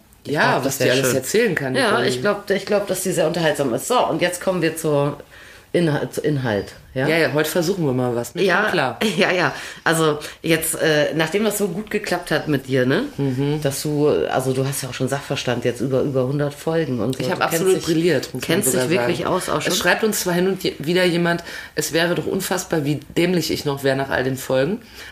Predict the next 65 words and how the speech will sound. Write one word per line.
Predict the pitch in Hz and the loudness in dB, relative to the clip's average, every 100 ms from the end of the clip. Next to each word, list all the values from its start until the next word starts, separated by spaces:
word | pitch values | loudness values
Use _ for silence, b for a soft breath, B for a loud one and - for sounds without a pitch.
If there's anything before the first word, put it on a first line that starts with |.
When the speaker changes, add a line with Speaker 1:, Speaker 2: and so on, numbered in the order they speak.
| - | -6
Speaker 2:
Aber | 147 190 | 0 2
ich | 190 | 2
finde | - 196 | 0 0
mich | 185 175 - | 0 0 -2
auch | 160 | -2
brillant. | - 143 131 143 | -2 0 2 2
Speaker 1:
Ja, | 180 | 0
aber | - 175 | 2 2
wir | 165 | 2
gucken | 175 233 220 | 0 0 2
jetzt | 196 226 226 | 2 0 2
mal, | 202 202 196 B | 2 2 0 B
Speaker 2:
<laughs> | B - | B 0
Speaker 1:
ähm, | 175 170 165 165 87 | 2 4 4 2 2
ich | - - | 2 2
find's | 226 226 | 0 0
nämlich | 196 185 | 0 0
eigentlich | 160 185 | 0 0
viel | - 185 | 0 0
lustiger, | 202 - 185 | 0 0 2
über | 170 | 2
Produkte | 165 156 175 180 165 | 0 -2 -2 -2 -4
zu | - | -2
reden, | 156 165 151 | 2 2 2
die | 147 | 0
ich | 143 143 | 0 0
gar | 160 | 0
nicht | 156 151 | 0 0
im | 147 | 2
Laden | 143 147 | 2 2
habe | 147 170 175 | 2 2 2
oder | 131 135 | 2 0
vielleicht | - 156 226 - 175 | 0 0 0 -2 -2
reinnehme, | 208 233 143 131 156 277 | 0 2 2 2 0 -2
Speaker 2:
Mhm. | 143 | -2
Speaker 1:
ja? | 151 180 208 B B B - | 0 0 -2 B B B -2
Weil | 147 | -2
Feedback | 143 185 - 156 | 0 -2 -2 -2
ist | - 151 | 0 -2
ja | |
immer | 143 139 | 0 -2
cool, | - 117 | -2 0
als | 139 - | -2 -2
welche, | 143 151 147 | -2 0 0
Speaker 2:
So | 196 | 0
Speaker 1:
die | 208 | 2
Speaker 2:
wie | |
bei | 214 | 2
dem | 214 | 2
Bitzelgel. | 208 220 - 156 135 123 123 127 | 0 0 0 0 0 0 0 2
Speaker 1:
Ja, | 175 214 269 | 2 2 0
wie | 220 | -2
bei | 190 190 | -2 0
dem | 196 | 2
Bitzelgel. | 147 147 147 135 135 | 0 0 -2 0 0
Pass | 185 - | -2 -2
auf, | 131 | 0
jetzt | 143 143 | 0 -2
hat | 165 | -2
mich | 175 - | -2 -2
in | - 170 | -2 0
den | 160 | 0
letzten | 156 156 - 151 | 0 0 -2 -2
Wochen | 165 165 | 0 2
mehrfach | 143 151 - 180 | 2 2 0 -2